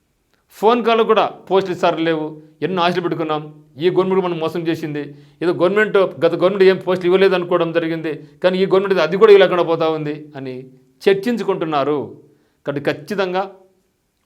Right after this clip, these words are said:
ముఖ్యమంత్రి నారా చంద్రబాబు నాయుడు గారు అయితేనేమి, డిప్యూటీ ముఖ్యమంత్రి అయినటువంటి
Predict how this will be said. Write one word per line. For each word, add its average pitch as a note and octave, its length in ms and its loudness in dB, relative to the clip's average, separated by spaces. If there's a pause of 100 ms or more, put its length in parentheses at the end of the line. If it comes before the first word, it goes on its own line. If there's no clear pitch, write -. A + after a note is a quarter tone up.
ముఖ్యమంత్రి D#3+ 340 0
నారా F3 260 2
చంద్రబాబు E3+ 200 -4
నాయుడు E3+ 160 -2
గారు D#3 140 2
అయితేనేమి, D#3 440 -4 (600)
డిప్యూటీ A3+ 440 0
ముఖ్యమంత్రి G#3 460 -2
అయినటువంటి F#3 560 -2